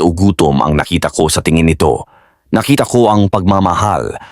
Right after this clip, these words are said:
parang inaalagaan niya si Mang Cardo. Nagpaputok ako ng dalawang bala ng asin. Tumama ito sa balikat at hita ng nilalang.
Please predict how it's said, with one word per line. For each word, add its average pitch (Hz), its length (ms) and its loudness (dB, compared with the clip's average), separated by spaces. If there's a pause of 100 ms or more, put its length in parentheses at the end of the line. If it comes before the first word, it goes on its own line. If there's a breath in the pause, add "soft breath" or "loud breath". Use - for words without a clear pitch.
(140 loud breath)
parang 69 360 -2
inaalagaan 76 840 0
niya 78 240 0
si 85 160 0
Mang 76 240 0
Cardo. 69 640 -4 (320 loud breath)
Nagpaputok 147 560 0
ako 113 240 2
ng 104 160 4
dalawang 87 400 2
bala 76 400 0
ng 69 200 -6
asin. 65 360 -2 (480 loud breath)
Tumama 76 480 0
ito 69 240 -2
sa 76 160 -2
balikat 76 480 0
at - 160 -6
hita 95 320 0
ng 82 160 0
nilalang. 80 640 0